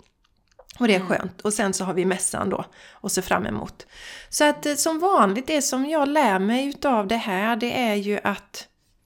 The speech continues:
Speaker 1: vara i nuet. Och sen att allting ordnar sig. Att det finns någon mening. Jag fick ett, eh, litet stresspåslag här innan, för lillkillen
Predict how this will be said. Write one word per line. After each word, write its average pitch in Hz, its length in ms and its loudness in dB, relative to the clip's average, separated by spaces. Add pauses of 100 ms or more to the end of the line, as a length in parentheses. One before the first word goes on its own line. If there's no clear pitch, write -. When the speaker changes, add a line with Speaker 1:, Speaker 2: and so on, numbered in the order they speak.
(160)
Speaker 1:
vara 202 400 2
i 185 100 2
nuet. 208 920 0
Och 220 100 -6
sen 190 320 -2
att 190 180 -6
allting 185 460 -2
ordnar 185 400 -4
sig. - 480 -6 (260)
Att 185 120 -10
det 190 80 -4
finns 196 240 -2
någon 165 180 -2
mening. 180 600 -4 (220)
Jag 220 120 -4
fick 277 180 -2
ett, 208 220 -2
eh, 202 260 0 (100)
litet 226 220 -2
stresspåslag 233 960 -2
här 220 120 0
innan, 208 260 -2
för 190 200 -2 (800)
lillkillen 202 840 -2